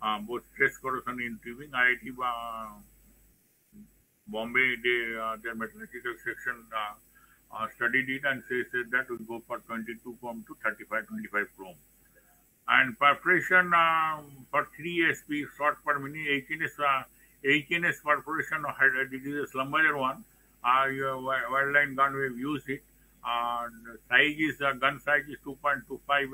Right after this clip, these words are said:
inches. Uh, to get, uh, mane, uh, twenty effective perforation,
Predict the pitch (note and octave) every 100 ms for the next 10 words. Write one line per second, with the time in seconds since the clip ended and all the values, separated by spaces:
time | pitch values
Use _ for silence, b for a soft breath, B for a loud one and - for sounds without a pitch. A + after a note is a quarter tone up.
0 | C3 B2+ B2 G#2 F#2 _ _ _ _ _
1 | _ _ _ _ _ B2+ B2+ B2 - D3
2 | C3 D3 F3 F3+ F3 E3 D#3 D3 D3 C#3+
3 | C#3 C3+ C3+ C3+ C3+ C3 B2 B2 A2+ C#3
4 | C#3+ C3 E3 D3+ - D3 - - D3 -
5 | C3 - C3 C3+ - C#3+